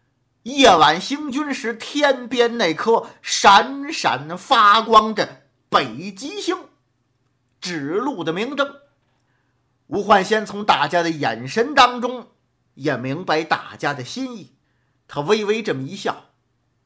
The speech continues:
俗话说得好啊，“浇花儿要浇根，浇人要浇心”呐。我看这次咱们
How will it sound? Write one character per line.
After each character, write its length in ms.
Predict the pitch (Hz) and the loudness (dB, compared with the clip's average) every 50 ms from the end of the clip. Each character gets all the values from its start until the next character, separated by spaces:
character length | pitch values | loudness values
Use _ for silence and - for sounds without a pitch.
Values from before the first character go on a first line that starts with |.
| _ _ | _ _
俗 200 | _ - 135 131 | _ -12 -12 -8
话 220 | - - 151 139 | 0 2 2 2
说 180 | 135 143 143 143 | 2 0 -4 -4
得 80 | 143 143 | -4 -4
好 240 | 131 127 107 87 82 | -4 -6 -6 -4 -6
啊 220 | 107 - - _ _ _ _ _ _ _ | -6 -8 -8 _ _ _ _ _ _ _
，“浇 320 | - - 302 302 285 277 254 | -2 2 4 6 6 4 2
花 220 | 240 240 277 277 | 2 4 6 6
儿 200 | 262 240 196 180 | 6 4 2 0
要 260 | 185 175 139 107 104 | 0 0 0 -2 -4
浇 300 | - - 214 220 220 233 | -4 -2 0 0 0 -2
根， 420 | 220 226 311 320 311 254 - _ _ _ _ _ _ _ _ _ _ _ _ _ | -2 -4 -6 -6 -6 -10 -16 _ _ _ _ _ _ _ _ _ _ _ _ _
浇 340 | - 208 220 208 196 180 175 | 2 6 6 6 6 6 2
人 540 | 156 143 139 147 151 143 131 110 - - _ - | 0 0 0 -2 -2 -6 -8 -10 -12 -16 _ -6
要 340 | 139 - 139 - - - - | 0 0 0 0 -2 -6 -8
浇 260 | - 147 139 143 147 | -4 -4 -4 -4 -4
心” 320 | 143 - - 226 262 247 175 | -8 -10 -12 -12 -12 -12 -14
呐。 100 | 135 - _ _ _ _ _ _ _ _ _ _ _ _ _ _ _ _ _ _ _ _ _ | -16 -18 _ _ _ _ _ _ _ _ _ _ _ _ _ _ _ _ _ _ _ _ _
我 160 | _ 127 143 147 | _ -2 -2 -2
看 240 | - 160 175 160 | 0 -2 -2 0
这 120 | 147 156 151 | 0 -2 -2
次 180 | 143 - 147 | -2 -4 -6
咱 200 | 135 147 123 131 | -4 -2 -2 -2
们 480 | 143 151 147 147 139 127 131 - _ _ | -2 -2 -2 -2 -2 -4 -6 -10 _ _